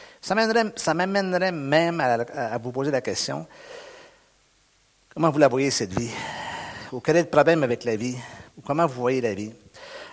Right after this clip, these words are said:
Euh, quelle image monte spontanément, euh, lorsque vous vous posez la question sur la vie ?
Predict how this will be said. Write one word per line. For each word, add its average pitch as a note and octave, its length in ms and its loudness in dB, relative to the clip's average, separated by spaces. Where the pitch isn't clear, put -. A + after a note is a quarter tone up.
Euh, A2 720 0
quelle F3 160 0
image D3 640 2
monte C3+ 500 -2
spontanément, C#3 880 0
euh, G2+ 480 -6
lorsque C3 400 -2
vous A2+ 340 -4
vous A2+ 320 -10
posez C#3 300 -2
la C#3 80 0
question C3 400 -2
sur - 140 -8
la A2 140 -2
vie ? F#2 200 -8